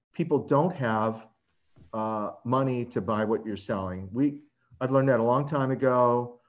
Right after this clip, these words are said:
I had a lady that came in in a house, like a Judith, uh, like a Edith Bunker house dress from All in the Family. And she says, "I want a Cartier and I want this." And I think, think like,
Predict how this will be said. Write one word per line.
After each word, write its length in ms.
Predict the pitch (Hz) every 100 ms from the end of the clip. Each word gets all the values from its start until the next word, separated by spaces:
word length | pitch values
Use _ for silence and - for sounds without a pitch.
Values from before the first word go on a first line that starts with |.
| _
I 80 | 104
had 100 | 113
a 40 | 104
lady 300 | 110 117 117
that 160 | 113
came 280 | 117 123 131
in 400 | 135 123 123 127 - _ _ -
in 140 | 104
a 60 | 95
house, 300 | - 139 143 - 107
like 160 | 120 113
a 80 | 101 - 117
Judith, 380 | - 156 143 143 - 113
uh, 260 | 110 107 87 _ -
like 180 | 110 110
a 220 | 104 101 -
Edith 220 | 147 156
Bunker 300 | 151 139 139
house 300 | 113 131 139
dress 320 | - 127 -
from 320 | - 123 110 110
All 160 | 123
in 60 | 139
the 60 |
Family. 640 | 127 131 117 117 117 117 113 _ _ _ _ _ _
And 220 | - 123 120
she 100 | 135
says, 180 | 143 139
"I 40 |
want 160 | 135 139
a 20 |
Cartier 560 | - 131 127 123 120 120
and 80 |
I 40 | 120
want 200 | 131 135
this." 360 | 123 120 120
And 80 | 127
I 80 | 120
think, 260 | 110 110 107
think 160 | 120
like, 140 | 107